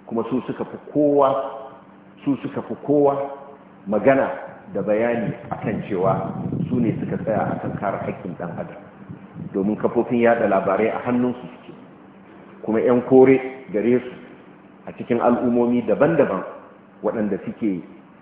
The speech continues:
yaɗa irin tunaninsu suke rubuce-rubuce, suke maganganu domin nuna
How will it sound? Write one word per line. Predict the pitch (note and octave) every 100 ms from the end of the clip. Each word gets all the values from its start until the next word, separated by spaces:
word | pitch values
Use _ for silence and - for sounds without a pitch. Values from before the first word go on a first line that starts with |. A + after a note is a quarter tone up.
| - F#2+
yaɗa | A2+ C3 - - - - - -
irin | B2 G#2+ G2
tunaninsu | G2+ F2 G#2 B2 A#2 - - - - - -
suke | - G#2+
rubuce-rubuce, | F#2+ F2 F#2 D3 C3+ G2 F#2+ - G2+ - - - -
suke | - - G2+
maganganu | G2 G#2 G2 A2 C3 D3 - - - - -
domin | F#2+ G2 A2 A2+
nuna | B2 A2+